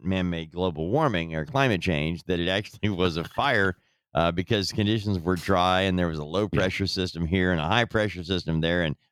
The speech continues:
Speaker 1: oh my
Speaker 2: Yeah.
Speaker 1: gosh, it's an island nation. A-, and it got windy. It got
Speaker 2: And there were
Speaker 1: windy
Speaker 2: po-,
Speaker 1: out there,
Speaker 2: there were
Speaker 1: Mark.
Speaker 2: power lines laying on
Speaker 1: Yeah.
Speaker 2: the ground. I've actually seen the video.
Speaker 1: Yeah.
Speaker 2: There were power lines laying on the ground. They arced, lit off all these dry leaves, and bang.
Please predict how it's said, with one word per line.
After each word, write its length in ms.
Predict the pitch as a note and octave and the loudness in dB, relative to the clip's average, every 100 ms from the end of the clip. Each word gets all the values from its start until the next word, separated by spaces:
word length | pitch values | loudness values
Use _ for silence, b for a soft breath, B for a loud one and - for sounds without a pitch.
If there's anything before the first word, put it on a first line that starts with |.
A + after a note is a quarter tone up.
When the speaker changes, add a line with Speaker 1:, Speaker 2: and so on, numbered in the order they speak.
| - | 0
Speaker 1:
oh 100 | C#3 | 2
my 120 | B2+ | 2
Speaker 2:
Yeah. 60 | A2 | 2
Speaker 1:
gosh, 280 | C3 A#2+ | 2 0
it's 140 | G2+ F#2 | -2 0
an 100 | G#2 | 4
island 320 | C3 B2+ G#2 | 4 4 4
nation. 320 | A2+ C#3 G#2+ | 4 2 0
A-, 220 | C2 G2+ F2 | 0 0 0
and 180 | C#3 | 0
it 80 | C3+ | 0
got 280 | A2+ D3 A#2+ | 2 0 0
windy. 420 | E3 F#3 B2 C#2 - _ - | 0 2 0 -2 -8 _ -4
It 180 | D3+ | -2
got 160 | E3 E3 | 2 4
Speaker 2:
And 80 | D3+ | 6
there 60 | |
were 60 | D#3+ | 6
Speaker 1:
windy 160 | E3 C#3+ | 4 4
Speaker 2:
po-, 80 | A#2+ | 2
Speaker 1:
out 140 | A2 | 2
there, 120 | G2 | 2
Speaker 2:
there 80 | F#2 | 4
were 80 | G2 | 4
Speaker 1:
Mark. 100 | G2 | 2
Speaker 2:
power 280 | G#2+ C#3 C#3+ | 0 0 2
lines 320 | G#2+ F2+ F2 D#2+ | 4 4 4 4
laying 380 | F#2 A2+ G2+ G#2+ | 4 4 4 4
on 180 | G2 G#2 | 4 6
Speaker 1:
Yeah. 60 | |
Speaker 2:
the 60 | F#2 | 4
ground. 340 | F2 F#2+ E2 | 4 4 4
I've 140 | D2 E2 | 4 2
actually 260 | F2+ - F2+ | 2 2 2
seen 220 | G2+ F2+ | 4 4
the 80 | C#2+ | 4
video. 440 | D2+ C#2 B1 B1 | 2 0 0 -4
Speaker 1:
Yeah. 80 | C2+ | 0
Speaker 2:
There 120 | G2+ | 2
were 100 | F#2 | 4
power 380 | - G#2 A2+ G2 | 2 2 4 4
lines 300 | F2+ F2+ D#2+ | 4 4 4
laying 280 | E2+ F2 E2 | 4 4 4
on 140 | E2 | 4
the 60 | D#2 | 2
ground. 460 | D2 D#2 D2+ D2 - | 2 2 2 0 2
They 180 | F2 | 2
arced, 380 | E2 D#2+ D#2 - - | 4 2 2 -2 0
lit 200 | F2 F#2+ | 4 6
off 200 | E2+ D#2 | 4 4
all 160 | F2 | 4
these 160 | D#2+ D2 | 4 2
dry 240 | D#2+ D2 | 2 2
leaves, 440 | D2 C#2+ C#2+ C#2+ - | 2 2 0 -2 -4
and 160 | E2 C#2+ | -4 -2
bang. 340 | D#2 C#2+ A#1 | 0 -2 -6